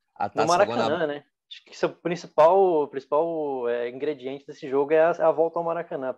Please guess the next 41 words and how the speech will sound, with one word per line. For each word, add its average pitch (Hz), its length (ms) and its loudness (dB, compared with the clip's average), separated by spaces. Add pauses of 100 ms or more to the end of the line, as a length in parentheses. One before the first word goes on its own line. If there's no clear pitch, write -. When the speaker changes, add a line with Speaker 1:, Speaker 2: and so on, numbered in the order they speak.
Speaker 2:
Mais 123 280 -8
do 143 80 -14
que 143 240 -2
o 120 240 -6
Flamengo 123 400 -4
já 117 280 4 (380)
com 127 140 -6
o - 80 -18
seg-, 123 400 -4
segundo 123 240 -4
lugar 127 260 4
garantido, 127 560 -2
mas 147 220 -6
pelo 143 160 -2
menos 139 160 -6
vai 151 100 2
ser 156 120 -2
no 147 60 -2
Maracanã, 135 480 -4
que - 120 -10
é - 20 -8
uma 135 120 -6
atração 131 460 -4
sempre 127 560 -8 (340)
à 110 100 -4
parte 123 280 0
com 135 100 -8
gramado 120 380 0
novo. 110 280 -8 (840)
Speaker 1:
Cem 190 260 -4
por 190 160 -6
cento 180 280 -2
confirmado 165 500 -2
que 175 100 -6
esse 160 140 -8
jogo 156 200 -4
vai 165 120 4
rolar 165 220 4
lá 156 160 0
então, 127 260 -6
Fred? 90 320 -10